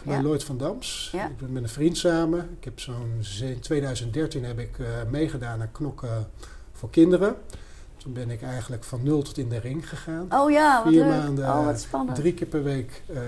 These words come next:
Speaker 1: kickbokstraining gehad. Van Lloyd van Dams, oud K één finalist, maar ook workshops in Amsterdam bij bekende kickboxers.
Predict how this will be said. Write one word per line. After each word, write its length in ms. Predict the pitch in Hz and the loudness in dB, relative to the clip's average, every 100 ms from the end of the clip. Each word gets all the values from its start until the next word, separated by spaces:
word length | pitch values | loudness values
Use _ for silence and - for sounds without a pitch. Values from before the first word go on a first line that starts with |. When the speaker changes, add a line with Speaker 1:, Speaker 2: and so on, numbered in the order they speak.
| 113 | -2
Speaker 1:
kickbokstraining 800 | 165 143 143 - 147 147 135 - | -2 -2 -4 -4 -2 0 -2 -4
gehad. 420 | 139 143 - - - - - - - | -6 -6 -8 -10 -14 -20 -20 -20 -18
Van 220 | - 131 | -6 2
Lloyd 220 | 156 165 165 | 6 6 4
van 160 | 160 | 0
Dams, 380 | 143 147 151 - | 0 0 -2 -6
oud 220 | 143 135 | -6 -6
K 60 | - | -6
één 300 | 139 135 123 | -4 -4 -4
finalist, 540 | - 131 127 127 - | -6 -6 -6 -8 -8
maar 100 | 151 | -4
ook 120 | 147 | -4
workshops 640 | 123 143 143 - 143 135 - | 2 2 0 -2 -6 -6 -8
in 140 | 127 | -10
Amsterdam 640 | 127 113 170 165 185 196 170 | -8 -2 4 8 8 6 2
bij 140 | 147 | -2
bekende 360 | 139 160 147 139 | -2 -2 -2 0
kickboxers. 760 | 156 117 127 117 131 - - | -2 -2 -6 -8 -10 -10 -12